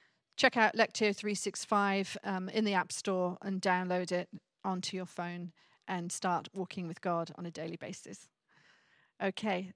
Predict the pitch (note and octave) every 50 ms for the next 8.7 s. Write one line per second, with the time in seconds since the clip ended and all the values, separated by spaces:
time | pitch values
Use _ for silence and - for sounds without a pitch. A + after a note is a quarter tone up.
0 | _ - A3 G#3 G3+ - - F#3+ - F#3+ F3 F3+ F3+ F#3+ A3+ - _ - - -
1 | - _ _ _ _ _ - A3 G#3+ G3+ G3+ G3+ A3 G#3+ G3+ - _ _ _ -
2 | A#3+ C4 D4 G4 G4 - - _ _ _ _ _ _ - F4 A#3+ A#3+ A#3 - -
3 | - A3+ A3 C4 D4 - - - - - C4 - - C#4 D4+ G4+ - - - _
4 | - - _ _ _ _ _ _ _ _ _ _ _ _ _ _ _ _ _ _
5 | _ _ _ A#3+ A#3+ B3+ A#3+ A3+ B3 A#3+ - C#4 C4+ C4 - - C4 A#3+ - -
6 | - A3 G#3 G#3 G#3 G#3 - - G#3 G3+ G3+ G3 F#3+ F#3+ - A3+ A#3 A#3 B3+ -
7 | A#3+ A3+ A3 A3 - G#3+ G#3+ G#3 G3+ - - G3+ F#3+ F3+ - G#3 G3 - - G#3
8 | G3+ - - F#3+ F#3+ F#3+ F#3 F#3 F3+ - - - - -